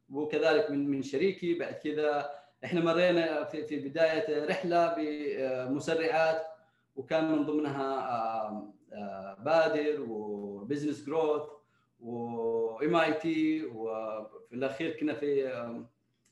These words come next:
آه، تقدم. كان في دعم بيجينا من ال-، ال-، ال-، الجهات ال-، ال-، المسرعات هذه، بالإضافة إلى أخذنا تمويل من باب رزق جميل، وساعدنا إنه، إنه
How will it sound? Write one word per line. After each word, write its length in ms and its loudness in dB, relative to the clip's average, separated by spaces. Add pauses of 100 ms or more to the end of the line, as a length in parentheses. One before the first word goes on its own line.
(340)
آه، 300 -4
تقدم. 640 0 (300)
كان 160 6
في 120 6
دعم 280 6
بيجينا 300 0
من 140 2
ال-، 240 -4
ال-، 140 -6
ال-، 160 -6
الجهات 480 -4
ال-، 140 -4
ال-، 520 -8 (480)
المسرعات 680 -2
هذه، 320 0
بالإضافة 460 4
إلى 380 4 (260)
أخذنا 380 4
تمويل 580 4
من 140 2
باب 200 4
رزق 200 -2
جميل، 520 2 (720)
وساعدنا 920 4
إنه، 200 2
إنه 300 2